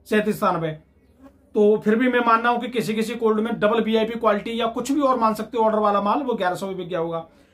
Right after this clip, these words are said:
पूरे आगरा की स्थिति में बता रहा हूं मैं। Hybrid बिक रहा है आपका, अ, साढ़े नौ सौ रुपए से लेके एक हजार रुपए, एक हजार दस बीस रुपए तक लास्ट, बढ़िया बीआईपी क्वालिटी।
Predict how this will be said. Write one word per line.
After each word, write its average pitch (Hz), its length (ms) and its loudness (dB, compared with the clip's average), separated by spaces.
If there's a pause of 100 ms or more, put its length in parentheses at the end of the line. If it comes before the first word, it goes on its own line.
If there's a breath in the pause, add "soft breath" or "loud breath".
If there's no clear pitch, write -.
(160 soft breath)
पूरे 247 200 4
आगरा 233 240 4
की 247 140 -4
स्थिति 220 220 -8
में 226 180 0
बता 190 220 -2
रहा 170 80 -4
हूं 170 80 -8
मैं। 165 160 -10 (460 soft breath)
Hybrid 269 380 4
बिक 277 160 2
रहा 277 140 6
है 277 100 4
आपका, 277 440 4 (380)
अ, 226 380 -2
साढ़े 254 300 0
नौ 269 160 0
सौ 269 100 0
रुपए 262 160 0
से 269 120 0
लेके 269 200 0
एक 214 220 0
हजार 208 200 2
रुपए, 226 220 0
एक 220 280 0
हजार 220 160 2
दस 190 200 -4
बीस 214 140 -4
रुपए 208 160 -2
तक 233 160 -4
लास्ट, 156 280 -2 (200)
बढ़िया 214 260 0
बीआईपी 214 340 2
क्वालिटी। 160 380 -4